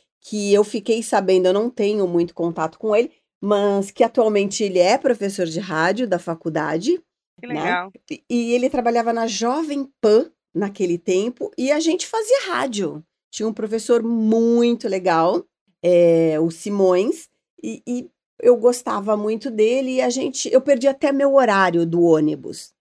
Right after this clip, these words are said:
Speaker 1: pra voltar pra casa.
Speaker 2: <laughs> Ô, Big,
Speaker 1: De, a
Speaker 2: mas
Speaker 1: gente
Speaker 2: a-, a-, até entendendo assim, mas então você entrou na faculdade, você ficou, você se encontrou ali de alguma maneira, né? Você não teve crise, você, você pode ter tido a crise assim, "Ah, não sei se eu sou de economia e tal", mas você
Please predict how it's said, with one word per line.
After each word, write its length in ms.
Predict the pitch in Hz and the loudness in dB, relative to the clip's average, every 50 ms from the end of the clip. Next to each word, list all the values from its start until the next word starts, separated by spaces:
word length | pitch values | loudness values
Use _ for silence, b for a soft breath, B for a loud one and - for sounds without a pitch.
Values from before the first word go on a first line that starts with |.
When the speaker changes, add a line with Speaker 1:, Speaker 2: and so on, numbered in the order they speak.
| _ _ _ | _ _ _
Speaker 1:
pra 140 | - 160 143 | -8 -8 -8
voltar 360 | 156 151 151 156 160 175 139 | -6 -4 -6 -6 -4 -6 -8
pra 140 | 339 - 143 - | -6 -6 -8 -8
casa. 540 | - - - - - - - - - - _ | -6 -8 -6 -6 -8 -12 -12 -16 -18 -18 _
Speaker 2:
<laughs> 540 | _ _ _ _ - - - - - 202 - | _ _ _ _ -20 -20 -20 -20 -20 -12 -10
Ô, 100 | 330 339 | -10 -6
Big, 260 | 269 339 302 302 294 | -4 -2 -2 0 0
Speaker 1:
De, 40 | 180 | 0
a 20 | |
Speaker 2:
mas 120 | 180 269 277 | 2 0 -2
Speaker 1:
gente 100 | 269 302 | 0 0
Speaker 2:
a-, 40 | 254 | 0
a-, 320 | 180 240 269 - - 262 | 2 2 0 0 0 -4
até 180 | 262 - 285 302 | -2 -2 -4 -4
entendendo 560 | 302 302 320 302 285 269 254 262 254 247 247 | -4 -4 -6 -6 -6 -6 -8 -8 -8 -6 -6
assim, 260 | 254 - - 247 226 | -6 -6 -6 -12 -6
mas 180 | 220 262 294 262 | -4 -6 -4 -4
então 260 | 370 392 - 415 466 | -6 -8 -6 -8 -8
você 140 | 453 - 466 | -6 -6 -6
entrou 280 | 453 392 320 - 285 285 | -6 -6 -8 -6 -8 -6
na 100 | 330 392 | -6 -4
faculdade, 500 | - 349 311 - 277 226 240 233 240 _ | -4 -6 -6 -6 -8 -6 -6 -6 -6 _
você 160 | - 392 415 427 | -8 -8 -10 -10
ficou, 220 | _ - - 330 - | _ -14 -14 -14 -12
você 180 | - - 330 | -10 -10 -12
se 140 | - - 403 | -10 -10 -16
encontrou 480 | 403 440 - 494 508 494 - - 247 214 | -16 -6 -6 -6 -6 -4 -4 -2 2 2
ali 240 | 185 180 180 170 170 | 2 2 0 -4 -6
de 80 | 180 180 | -4 -6
alguma 280 | 180 175 175 180 180 | -6 -6 -6 -10 -8
maneira, 440 | 180 185 180 175 170 165 156 156 160 | -6 -6 -8 -8 -8 -10 -10 -10 -10
né? 240 | 165 175 190 196 196 | -6 -4 -4 -4 -4
Você 140 | _ - 214 | _ -10 -16
não 140 | 226 254 | -14 -10
teve 240 | 269 269 262 240 262 | -8 -8 -8 -8 -12
crise, 320 | _ - 240 226 214 - - | _ -12 -12 -12 -12 -10 -10
você, 120 | 220 214 B B B B B B | -10 -10 B B B B B B
você 120 | _ - 208 | _ -12 -6
pode 280 | - 226 247 254 269 262 | 0 2 0 0 0 -2
ter 180 | - 285 285 _ _ | -2 -2 -2 _ _
tido 200 | - 302 247 269 | -10 -6 -2 -2
a 80 | 277 - | -4 -2
crise 300 | - 269 277 277 247 285 | -2 -4 -4 -4 -4 -6
assim, 160 | - - 262 | -8 -2 0
"Ah, 160 | 247 214 185 | 0 0 0
não 100 | 185 190 | 0 -4
sei 180 | - - 220 226 | -6 -6 -6 -6
se 100 | - 240 | -6 -12
eu 60 | 226 | -10
sou 140 | - 233 214 | -8 -8 -6
de 80 | 220 | -6
economia 640 | 220 - - 233 226 240 254 226 202 214 226 233 202 | -8 -8 -8 -12 -10 -10 -12 -12 -12 -10 -6 -4 -4
e 40 | 196 | -4
tal", 140 | - 208 208 | -4 -6 -8
mas 120 | 226 247 | -8 -16
você 240 | 226 277 277 - - | -16 -18 -14 -10 -10